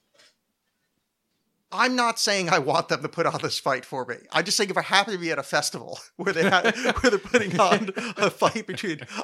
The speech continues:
Speaker 1: I'm gonna watch it. But I want something with a better, with a closer, you know, kind of, uh, action, like maybe lion versus tiger. Something that's
Speaker 2: Right.
Speaker 1: gonna, li-, like, something that there's an even chance. Not, 'cause, I mean, if the grizzly's gonna win every time, it's not fair.
Speaker 2: Yeah,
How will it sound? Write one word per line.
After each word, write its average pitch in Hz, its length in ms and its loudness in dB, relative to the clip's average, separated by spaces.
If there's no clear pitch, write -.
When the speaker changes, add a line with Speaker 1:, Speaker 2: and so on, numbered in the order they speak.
Speaker 1:
I'm 180 140 2
gonna 185 200 0
watch 170 260 4
it. - 40 -8
But 156 100 2
I 160 60 6
want 240 240 2
something 254 220 -4
with 190 120 -4
a 165 60 0
better, 160 300 2
with 147 120 -4
a 151 60 -2
closer, 151 640 -2
you 147 100 -2
know, 143 180 4
kind 135 220 -2
of, 127 160 0
uh, 123 280 4
action, 139 340 -2
like 127 140 -8
maybe 147 220 -4
lion 135 380 0
versus 127 280 -8
tiger. - 460 -4
Something 190 240 0
that's 170 160 0
Speaker 2:
Right. 185 60 0
Speaker 1:
gonna, 156 160 2
li-, 170 180 -4
like, 151 200 2
something 240 300 -2
that 196 80 0
there's 139 160 -4
an 135 60 -16
even 147 340 -4
chance. 110 360 -4
Not, 147 240 0
'cause, 170 140 -6
I 180 40 -4
mean, 185 120 -2
if 175 80 -6
the 196 80 -2
grizzly's 175 320 -6
gonna 135 180 -2
win 127 120 -4
every 113 160 -8
time, 113 200 -6
it's 107 140 -10
not 131 160 -4
fair. 101 340 -10
Speaker 2:
Yeah, 113 260 -2